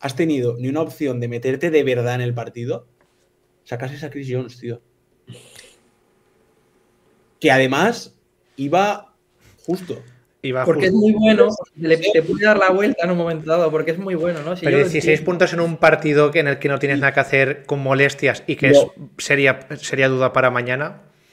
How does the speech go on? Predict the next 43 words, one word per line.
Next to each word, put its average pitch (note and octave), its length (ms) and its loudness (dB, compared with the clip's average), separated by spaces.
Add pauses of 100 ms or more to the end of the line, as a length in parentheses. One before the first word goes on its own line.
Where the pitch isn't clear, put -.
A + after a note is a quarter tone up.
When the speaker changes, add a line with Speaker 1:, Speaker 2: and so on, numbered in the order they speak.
(340)
Speaker 1:
Que D3 120 2
posiblemente G3+ 920 2 (420)
podrías C#3+ 340 2
haber E3 160 4
perdido D3 300 2
de C3 80 -4
treinta D3+ 360 0
y, B2+ 240 -6
y B2+ 240 -6
se C3 120 -10
lo A#2 60 -8
hubiesen C#3 280 -6
comido C#3 400 -4
a A#2 120 -8
Mumbrú, A#2+ 640 -8
eh, A2 120 -12
y A2 400 -12
igual B2 300 -6
lo D3+ 100 2
haría C#3 240 -2
por B2+ 120 -6
evitar A#2+ 280 -8
eso, F3+ 180 -10
no B2 100 -10
lo D#3 80 -4
sé, B2 300 -14
¿eh? G3 100 -12 (500)
Pero, C3 280 0
pero B2 180 -6
de B2 100 -2
verdad, A#2+ 420 -4 (720)
que C3 120 0
yo C3+ 140 2
de F#3 120 4
todo C#3+ 280 0
lo A#2+ 80 -2
de A#2+ 120 -2
ayer, A#2+ 360 -8 (840)
comprando C#3 420 -2
todo D#3+ 140 4
lo C3+ 120 -2
que C3 80 -4
decís, B2 440 -8